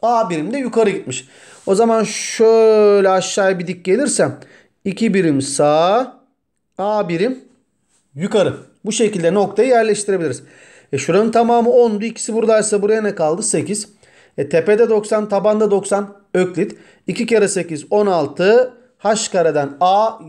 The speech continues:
kaç geldi arkadaşlar? Dört. Ha, şimdi şurada Pisagor'u görüyorsunuz. İki, dört, iki kök beş. Demek ki O P, yani P noktasının orijin olan uzaklığı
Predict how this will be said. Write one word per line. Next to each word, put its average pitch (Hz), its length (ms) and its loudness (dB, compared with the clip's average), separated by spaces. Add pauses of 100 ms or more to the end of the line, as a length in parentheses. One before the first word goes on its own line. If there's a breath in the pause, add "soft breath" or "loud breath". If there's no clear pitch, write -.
(120)
kaç 214 280 -4
geldi 151 260 -2
arkadaşlar? 139 640 -4
Dört. 135 180 0 (460 soft breath)
Ha, 156 180 -4
şimdi 202 200 -2
şurada 196 300 -2
Pisagor'u 196 420 0
görüyorsunuz. 165 540 0
İki, 156 460 -4
dört, 185 360 2 (800)
iki 202 280 -6
kök 175 300 -4
beş. 127 240 -4
Demek 190 340 0
ki 226 160 -8
O 170 280 2
P, 170 300 -2 (320 loud breath)
yani 170 360 -2
P 196 220 2
noktasının 156 520 -4
orijin 170 380 2
olan 147 240 0
uzaklığı 156 580 0